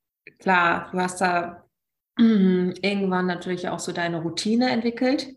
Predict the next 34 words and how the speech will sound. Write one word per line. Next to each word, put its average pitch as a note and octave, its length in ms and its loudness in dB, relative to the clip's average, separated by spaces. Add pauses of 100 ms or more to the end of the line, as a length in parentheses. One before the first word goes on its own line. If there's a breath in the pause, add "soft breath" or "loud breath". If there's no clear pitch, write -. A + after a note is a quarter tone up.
(1000 soft breath)
Ähm, F3 680 -4
hast, F3+ 200 -6
wie F3 80 -6
gesagt, F3 300 -4
so F3+ 80 -8
deine F3 220 -4
Prozesse G3 680 -4
und F#3 260 -2
nistest G3+ 400 -4
dich G3 180 -6
an, F#3 320 -4
dann F#3+ 160 0
auch A3+ 200 0
irgendwo E3+ 280 2
in D#3+ 60 2
deiner D#3 220 0
Komfortzone D#3+ 640 -8
ein. D#3+ 420 -6 (640 loud breath)
Ich F3 480 0
kann F#3+ 200 2
mal F3+ 240 2
so F3+ 60 -2
ein F3+ 100 -2
Beispiel F3+ 360 0
nennen F3+ 200 -2
von, E3 440 -8
ich - 180 -10
war E3+ 220 2
lange E3+ 240 -2
Zeit F3+ 180 -4
im E3 160 -10
Projektmanagement F#3 760 -4
tätig. F#3 680 -6 (240)
Ähm, F3 800 -4